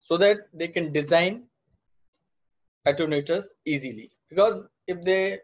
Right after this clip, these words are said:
concept are not clear, so the designing are not easy.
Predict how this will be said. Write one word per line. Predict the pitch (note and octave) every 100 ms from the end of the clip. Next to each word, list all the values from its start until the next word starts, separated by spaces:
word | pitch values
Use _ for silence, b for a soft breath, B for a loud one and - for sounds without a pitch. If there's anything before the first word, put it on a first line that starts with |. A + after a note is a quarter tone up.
| _
concept | E3+ E3 G#3 A3 G#3+
are | G3
not | E3 F3 F3
clear, | D#3 E3+ G#3+
so | F#3+
the | E3+
designing | D3+ D3+ D3+ E3+ G3+ G#3+ - _ _ _ _ _ _ _ _ _ _ _ _ _ _ _ _ _ _ _ _ -
are | F3 F3+ - _ _ _ _ _ _ _ _ _ _ _ _ _ _ _ _
not | E3+ F3+ G3 - _ _ _ _ _ _ _ _ _ _ _
easy. | F3+ D3+ C#3+ A2